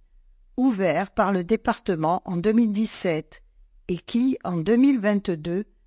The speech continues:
a accompagné mille seize ménages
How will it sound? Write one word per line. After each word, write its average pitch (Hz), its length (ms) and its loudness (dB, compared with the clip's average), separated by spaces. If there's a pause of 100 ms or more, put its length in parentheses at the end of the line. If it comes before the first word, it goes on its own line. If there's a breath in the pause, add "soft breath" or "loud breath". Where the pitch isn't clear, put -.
(160)
a 185 240 -4
accompagné 220 800 0
mille 214 640 2
seize 214 440 -2
ménages 185 680 0